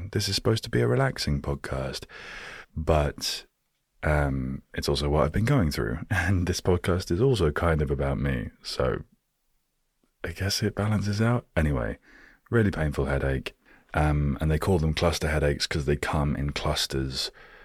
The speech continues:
at different times throughout the year, and there'll just be a load of them that you'll get, and then they'll just leave for no reason. Um, and I think mine are on their way out now.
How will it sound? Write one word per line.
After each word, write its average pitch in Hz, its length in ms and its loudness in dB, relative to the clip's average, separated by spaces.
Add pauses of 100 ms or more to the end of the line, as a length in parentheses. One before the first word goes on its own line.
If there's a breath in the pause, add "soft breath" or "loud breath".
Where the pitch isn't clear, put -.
(120 loud breath)
at 71 120 0
different 65 300 -2
times 69 300 0
throughout 67 320 -2
the 67 80 0
year, 64 580 0
and 73 120 -2
there'll 71 160 0
just 67 140 -6
be 71 100 0
a 67 80 4
load 80 280 4
of 76 120 -2
them 71 200 0
that 71 100 -2
you'll 73 120 -2
get, 71 340 -2 (380 loud breath)
and 98 120 2
then 98 100 4
they'll 101 160 2
just 101 280 -2 (480)
leave 87 600 0
for - 160 -4
no 76 140 2
reason. 71 520 -2 (880 loud breath)
Um, 71 500 -2
and 73 100 -2
I 71 60 0
think 73 240 0
mine 73 300 0
are 69 100 -2
on 69 100 -2
their 67 120 -4
way 67 180 -4
out 65 280 -8 (360)
now. 69 560 -2